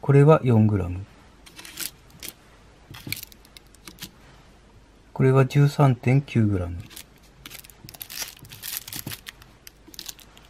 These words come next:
十八点三グラム。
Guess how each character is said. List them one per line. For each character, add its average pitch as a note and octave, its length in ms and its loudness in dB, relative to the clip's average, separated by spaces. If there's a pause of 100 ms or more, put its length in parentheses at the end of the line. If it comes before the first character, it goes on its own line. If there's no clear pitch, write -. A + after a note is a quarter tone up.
(1040)
十 C#3 220 2
八 C3 180 0
点 C#3+ 300 0
三 G#2+ 260 2
グ G2+ 120 -2
ラ F2+ 60 -6
ム。 F#2 60 -8